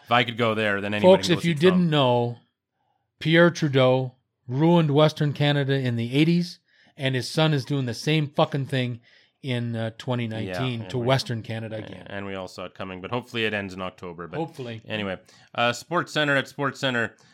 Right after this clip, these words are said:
Speaker 1: and I loved this 'cause, uh, this guy, you can just tell is a stupid idiot douchebag. Golden State and the N B A announced that Warriors investor Mark Stevens has been banned for a year and fined half a million dollars for pushing and directing obscene language at Kyle Lowry in Game three.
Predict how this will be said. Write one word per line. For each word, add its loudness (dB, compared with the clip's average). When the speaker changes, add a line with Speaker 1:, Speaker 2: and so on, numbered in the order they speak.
Speaker 1:
and 0
I 2
loved -4
this -6
'cause, -10
uh, -12
this -8
guy, -4
you -10
can -12
just -20
tell -10
is -14
a -18
stupid -12
idiot -12
douchebag. -12
Golden -2
State -2
and -6
the -2
N -4
B -4
A -2
announced -4
that -8
Warriors -2
investor -6
Mark -4
Stevens -6
has -8
been -12
banned -4
for -8
a -8
year -2
and -6
fined -4
half -2
a -8
million -6
dollars -6
for -20
pushing -10
and -10
directing -8
obscene -10
language -8
at -16
Kyle 0
Lowry -2
in -10
Game -10
three. -18